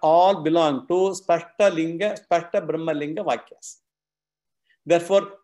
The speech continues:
Prathama Pada is called Spashta Brahma Linga Vakya Samanvaya Padaha.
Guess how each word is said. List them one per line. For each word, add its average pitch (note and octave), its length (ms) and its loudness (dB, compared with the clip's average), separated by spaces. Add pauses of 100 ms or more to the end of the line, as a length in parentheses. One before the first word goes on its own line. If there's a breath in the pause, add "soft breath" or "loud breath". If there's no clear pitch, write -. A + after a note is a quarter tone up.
Prathama G#3+ 520 0
Pada F3 420 2
is D3 220 -4
called E3+ 400 0
Spashta - 640 -4
Brahma E3+ 340 -4
Linga D#3 300 -2
Vakya D3 380 -2
Samanvaya C3 500 -4
Padaha. A#2 540 -6